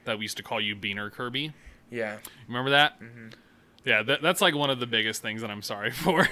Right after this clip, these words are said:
Speaker 2: Yeah. 'Cause that
Speaker 1: Nobody
Speaker 2: was
Speaker 1: does it anymore.
Speaker 2: No.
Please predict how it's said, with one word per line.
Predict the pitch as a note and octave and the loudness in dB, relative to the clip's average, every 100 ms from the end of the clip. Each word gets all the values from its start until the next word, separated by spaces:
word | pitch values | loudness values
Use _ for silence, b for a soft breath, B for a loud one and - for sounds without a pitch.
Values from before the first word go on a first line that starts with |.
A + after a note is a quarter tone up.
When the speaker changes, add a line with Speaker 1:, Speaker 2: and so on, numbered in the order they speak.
| A#2+ | 0
Speaker 2:
Yeah. | A#2 G#2 G#2+ - b b b b b | -4 -4 -8 -16 b b b b b
'Cause | - | 2
that | D3 | 10
Speaker 1:
Nobody | A3 B3 A3+ | 10 10 8
Speaker 2:
was | F#3 | 10
Speaker 1:
does | F#3 E3+ | 10 10
it | D#3 | 8
anymore. | D3 B2+ A#2 C3+ - C#3 | 8 6 2 2 0 0
Speaker 2:
No. | B2+ G#2+ F#2+ | 0 0 -4